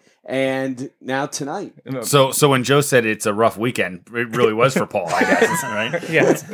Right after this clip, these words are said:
Speaker 3: Yeah, if you have to see me three days in a row, just ask usually my, my dad, sister, or wife. Hey, you know, all of them would say it's pretty rough to deal with Joey for three days. Yes.
Speaker 1: And James Franklin did ask me if Joe was signing
Speaker 3: <laughs>
Speaker 1: yesterday,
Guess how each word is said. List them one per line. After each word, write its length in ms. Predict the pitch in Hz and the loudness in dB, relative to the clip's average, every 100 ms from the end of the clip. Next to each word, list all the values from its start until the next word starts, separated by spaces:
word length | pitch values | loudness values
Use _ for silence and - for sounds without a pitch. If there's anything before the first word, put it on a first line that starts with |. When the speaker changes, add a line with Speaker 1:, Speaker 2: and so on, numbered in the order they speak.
| - 240 | -8 -4
Speaker 3:
Yeah, 420 | 226 180 240 233 | -2 2 4 4
if 80 | 202 | 4
you 80 | 190 | 2
have 80 | 190 | 2
to 100 | 175 | 0
see 220 | 180 170 | 0 0
me 200 | 160 147 | 0 -2
three 200 | 147 147 | 0 4
days 220 | 143 135 | 4 4
in 80 | 123 | 0
a 80 | 120 | 0
row, 240 | 113 107 | 2 0
just 240 | 127 127 | -2 -2
ask 240 | 123 123 - | 0 0 -2
usually 280 | 127 123 117 | -4 -2 -2
my, 240 | 110 101 | -2 -4
my 180 | 113 113 | -4 -2
dad, 280 | 113 113 110 | 0 0 -2
sister, 260 | 127 - 131 | -6 -2 2
or 140 | 147 | 2
wife. 380 | 135 185 143 - | 4 2 0 -4
Hey, 200 | 147 110 110 | -4 -4 -4
you 80 | 123 | -2
know, 200 | 120 120 | -2 0
all 180 | 131 156 | 2 4
of 40 | |
them 140 | 147 143 | 2 0
would 140 | 131 | -4
say 240 | - 131 123 | 0 2 2
it's 180 | 123 - | 0 -4
pretty 220 | 147 143 | -2 0
rough 280 | 123 131 - | 2 0 -2
to 80 | 110 | -4
deal 240 | 120 117 | -2 0
with 120 | 113 | -2
Joey 240 | 175 110 104 | 0 0 -2
for 80 | |
three 200 | 104 113 107 | -6 -4 -4
days. 240 | 85 104 | -4 -4
Yes. 240 | 117 131 | -2 -2
Speaker 1:
And 100 | 135 | -2
James 360 | - 160 170 156 | 2 4 4 0
Franklin 420 | 156 165 165 135 | 0 0 0 0
did 140 | 123 131 | 2 2
ask 380 | 131 139 - 123 | 2 0 -4 -2
me 120 | 113 | -4
if 140 | 110 | -4
Joe 240 | 127 131 123 | 2 2 4
was 200 | 110 - | 0 -2
signing 520 | 139 139 143 113 87 - - - | -2 0 0 -2 -6 -10 -2 0
Speaker 3:
<laughs> 100 | 139 | 4
Speaker 1:
yesterday, 680 | 139 185 156 135 127 120 | 2 4 4 4 4 0